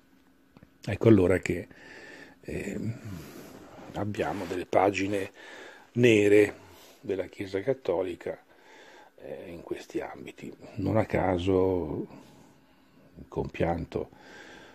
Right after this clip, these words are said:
Giovanni Paolo secondo fece dei mea culpa anche in proposito, eh, sugli errori compiuti dalla Chiesa nella sua storia, che comunque rimane gloriosa. E allora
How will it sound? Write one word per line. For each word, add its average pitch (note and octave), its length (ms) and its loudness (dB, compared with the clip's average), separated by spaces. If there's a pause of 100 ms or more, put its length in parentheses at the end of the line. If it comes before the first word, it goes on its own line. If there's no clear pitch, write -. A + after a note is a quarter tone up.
(260)
Giovanni F2 180 2
Paolo G2 180 8
secondo G#2 580 8
fece F#2+ 480 6
dei F2+ 160 2
mea G2 240 0
culpa - 480 -2
anche F2+ 320 -2
in F2 80 -2
proposito, - 800 2
eh, - 160 -12
sugli - 240 -4
errori E2+ 400 -2
compiuti F2 640 -4 (640)
dalla G#2 280 8
Chiesa F#2+ 440 4
nella G2 240 2
sua F#2 640 -2
storia, G2 560 6
che - 300 0
comunque F#2 500 6
rimane F2 380 0
gloriosa. F#2 680 4 (1900)
E - 120 0
allora G2+ 360 6